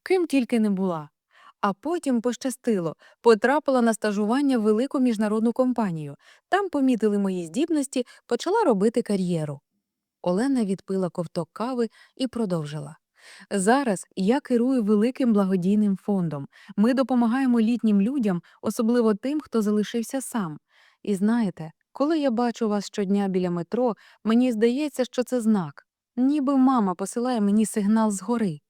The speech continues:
«Що ви маєте на увазі?» спитала Марія Петрівна, відчуваючи, як її серце починає битися частіше. «Я хочу запропонувати вам роботу, Марія Петрівно.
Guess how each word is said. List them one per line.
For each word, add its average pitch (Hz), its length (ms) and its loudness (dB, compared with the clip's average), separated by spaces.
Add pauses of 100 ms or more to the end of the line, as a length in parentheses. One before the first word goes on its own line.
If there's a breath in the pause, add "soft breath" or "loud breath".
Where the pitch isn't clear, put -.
(580)
«Що - 340 -2
ви 349 140 2
маєте 285 360 2
на 302 140 4
увазі?» 185 480 -4 (220)
спитала 170 460 -6
Марія 170 360 -2
Петрівна, 208 500 -2
відчуваючи, 220 680 -2 (240 loud breath)
як 240 240 2
її 240 180 0
серце 254 380 -4
починає 247 480 0
битися 214 420 0
частіше. 170 560 -6 (800 soft breath)
«Я 302 200 0
хочу 359 320 -2
запропонувати 269 720 2
вам 247 220 2
роботу, 247 420 2
Марія 170 320 -2
Петрівно. 156 480 -4